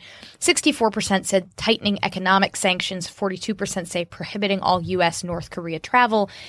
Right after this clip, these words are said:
and only seventeen percent chose military action. So people still not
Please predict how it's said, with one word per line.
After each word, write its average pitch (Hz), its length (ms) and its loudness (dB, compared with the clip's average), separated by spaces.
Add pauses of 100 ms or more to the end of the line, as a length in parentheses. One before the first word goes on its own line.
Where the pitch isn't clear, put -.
(160)
and 214 120 2
only 233 220 6
seventeen 190 520 0
percent 170 460 -2 (100)
chose 170 440 -2 (160)
military 190 800 2
action. 117 580 -6 (280)
So 208 360 4 (240)
people 285 360 0
still 247 580 0
not 202 640 0